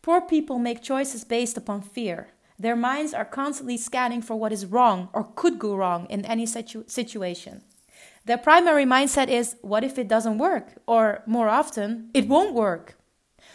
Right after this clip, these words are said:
Middle-class people are slightly more optimistic. Their mindset is, "I sure hope this works." Herken je het? Het woordje hoop. Ik haat het woordje hoop, want dan leg je namelijk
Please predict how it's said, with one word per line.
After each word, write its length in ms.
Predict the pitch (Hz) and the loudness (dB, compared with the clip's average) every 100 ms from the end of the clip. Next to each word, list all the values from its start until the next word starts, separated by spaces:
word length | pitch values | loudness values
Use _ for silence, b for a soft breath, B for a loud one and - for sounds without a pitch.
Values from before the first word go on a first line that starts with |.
| b - | b -2
Middle-class 560 | 311 403 - 226 214 | 0 0 0 0 -2
people 320 | - 226 233 | -4 -6 -4
are 140 | 277 240 | -6 -4
slightly 400 | - 277 262 262 | -4 -4 -2 -2
more 180 | 247 247 | -2 -2
optimistic. 640 | 240 233 233 226 - - _ _ _ _ | -4 -4 -4 -6 -12 -16 _ _ _ _
Their 160 | 190 254 | -2 2
mindset 400 | 330 392 285 226 | 2 2 -2 -2
is, 340 | 226 285 - b b b 190 | -4 -6 -10 b b b 2
"I 40 | 185 | 2
sure 380 | - 240 226 | 2 4 4
hope 320 | 196 240 330 - | 6 4 4 2
this 200 | 226 226 | 0 2
works." 540 | 196 220 285 - - _ _ | 2 2 -2 -10 -10 _ _
Herken 340 | - 190 214 254 | -14 -2 0 2
je 120 | 330 | 0
het? 200 | 269 - | -2 -4
Het 140 | 208 | -10
woordje 340 | 208 196 - 196 | -6 -6 -4 -6
hoop. 540 | 160 160 196 269 - - _ b b b b _ _ _ - | -4 -2 -2 -2 -8 -20 _ b b b b _ _ _ -10
Ik 120 | - 180 | -10 -2
haat 240 | 196 190 | 2 2
het 100 | 196 | 2
woordje 280 | 233 247 254 | -4 -2 0
hoop, 260 | 233 220 | 2 2
want 140 | 208 185 | 2 -2
dan 180 | 196 190 | 0 2
leg 180 | 214 | 0
je 60 | 214 | 0
namelijk 400 | 202 196 190 190 | -4 -2 -2 -4